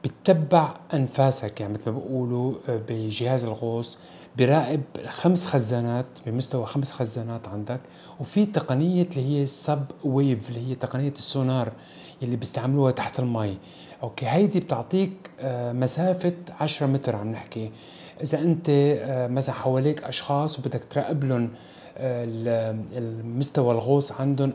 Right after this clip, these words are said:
أو ضغط الخزان عنده أو قديش في مستوى الم-، الهواء المتبقي بالخزان عنده أو معدل استهلاك الهواء اللي عنده، فكله بتراقبه عن طريق هيدي القطعة اللي اسمها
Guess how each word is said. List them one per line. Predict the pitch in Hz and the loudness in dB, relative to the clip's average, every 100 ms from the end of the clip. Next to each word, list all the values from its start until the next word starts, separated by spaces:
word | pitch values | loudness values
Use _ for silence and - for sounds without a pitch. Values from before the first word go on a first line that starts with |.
| 151 | 4
أو | 147 139 120 - | 6 4 2 -4
ضغط | 131 120 151 131 - | -6 2 2 2 -4
الخزان | - 131 117 143 135 | -4 -4 0 0 0
عنده | 117 135 135 135 139 - - - | 0 -2 0 -2 -2 -14 -8 4
أو | 160 139 - | 4 4 0
قديش | 139 143 - | 2 2 2
في | 151 | 2
مستوى | 139 156 - 147 127 120 - - - | 2 2 2 2 4 2 -4 -18 -8
الم-، | 143 127 | 0 2
الهواء | 131 123 120 151 143 | 2 2 6 8 6
المتبقي | 123 123 127 139 - 196 | 4 0 4 4 4 0
بالخزان | 131 123 - 139 127 143 | 0 -2 0 0 0 0
عنده | 120 135 135 | 0 0 0
أو | - 165 | 2 2
معدل | 147 156 143 123 | 4 2 4 2
استهلاك | 120 - 135 143 139 | 2 -2 0 0 0
الهواء | 127 139 | 0 2
اللي | 143 127 | 2 2
عنده، | 139 143 143 - - - - | 0 0 -2 -6 -18 -20 2
فكله | 143 135 196 185 | 2 4 6 6
بتراقبه | 156 - 170 165 151 123 | 6 4 4 4 2 2
عن | 135 | 0
طريق | 135 135 113 | 0 0 0
هيدي | 127 147 147 143 - | 0 0 2 -2 0
القطعة | 135 143 131 117 | 0 0 -2 -4
اللي | 120 | -2
اسمها | 127 139 | -4 -4